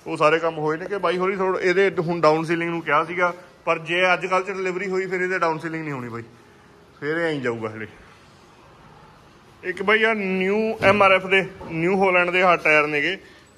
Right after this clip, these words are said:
ਟਾਇਰ ਤੁਹਾਡੇ ਸਾਹਮਣੇ ਨੇ, ਦੇਖੋ ਕਿੰਨੀ ਇਹਦੀ ਗੁੱਡੀ ਪਈ ਆ। ਐਮ, ਐਮ ਆਰ ਐਫ ਦੇ ਟਾਇਰ ਨੇ ਇਹਦੇ, ਅਸੀਂ ਨਵੇਂ ਟਾਇਰ ਪਾਉਣੇ ਨੇ brand new। ਤੇ ਜੇ ਕਿਸੇ ਨੂੰ ਇਹ ਟਾਇਰ ਚਾਹੀਦੇ ਨੇਗੇ ਤਾਂ ਟਾਇਰ ਚਾਰੇ ਜੋੜਾ ਐਮ ਆਰ ਐਫ ਦਾ, ਠੀਕ ਹੈ।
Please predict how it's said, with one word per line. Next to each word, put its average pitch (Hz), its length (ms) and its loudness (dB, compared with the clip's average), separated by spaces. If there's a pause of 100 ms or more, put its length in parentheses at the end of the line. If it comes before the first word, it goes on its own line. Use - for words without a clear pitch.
ਟਾਇਰ 156 240 4
ਤੁਹਾਡੇ 165 240 -2
ਸਾਹਮਣੇ 160 340 -2
ਨੇ, 165 100 -2
ਦੇਖੋ 160 200 -4
ਕਿੰਨੀ 147 260 -8
ਇਹਦੀ 156 280 -4
ਗੁੱਡੀ 139 280 -6
ਪਈ 147 180 -6
ਆ। 143 80 0
ਐਮ, 139 180 -4
ਐਮ 135 300 0
ਆਰ 139 100 4
ਐਫ 139 120 0
ਦੇ 139 100 -2
ਟਾਇਰ 131 220 2
ਨੇ 151 80 -4
ਇਹਦੇ, 165 140 -2
ਅਸੀਂ 170 140 -8
ਨਵੇਂ 131 220 -4
ਟਾਇਰ 131 200 0
ਪਾਉਣੇ 123 220 -8
ਨੇ 135 80 -8
brand 127 240 -2
new। 147 160 -8 (560)
ਤੇ 160 160 -2
ਜੇ 143 300 -2
ਕਿਸੇ 170 280 -6
ਨੂੰ 170 180 -4
ਇਹ 160 160 0
ਟਾਇਰ 156 200 0
ਚਾਹੀਦੇ 151 400 -2
ਨੇਗੇ 151 320 -2 (540)
ਤਾਂ 156 400 -4
ਟਾਇਰ 151 480 -2 (280)
ਚਾਰੇ 160 320 0
ਜੋੜਾ 156 520 -4
ਐਮ 143 220 -6
ਆਰ 143 100 -2
ਐਫ 143 160 -4
ਦਾ, 165 180 -4 (1040)
ਠੀਕ 147 140 -4
ਹੈ। 175 220 0